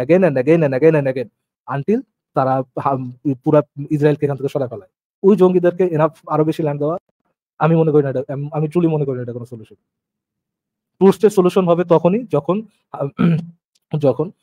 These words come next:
প্যালেস্টাইনের লোকজন ইসরায়েলকে মেনে নিবে যে ইসরায়েল একটা স্টেট, তাদের সাথে শান্তি চুক-, কোন একটা শান্তি চুক্তি করবে,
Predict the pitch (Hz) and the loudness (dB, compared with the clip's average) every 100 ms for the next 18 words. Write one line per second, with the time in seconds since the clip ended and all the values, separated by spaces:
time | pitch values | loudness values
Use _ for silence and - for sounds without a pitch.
0 | _ _ 143 143 160 156 143 139 156 220 | _ _ 0 2 2 2 2 0 -2 -4
1 | - _ 147 143 151 143 170 196 - _ | -12 _ -8 -2 -2 -2 -4 -6 -10 _
2 | - 151 151 165 175 143 175 139 131 135 | -6 0 2 2 2 0 -2 -6 -4 0
3 | 143 143 151 - 151 - - 131 135 151 | 0 0 -2 -4 -6 -6 -6 -6 -4 -4
4 | 151 139 147 156 151 _ 151 143 147 - | -2 -2 -2 -6 -8 _ -2 0 -4 0
5 | 156 170 190 175 131 143 | 0 0 -2 -2 -4 -6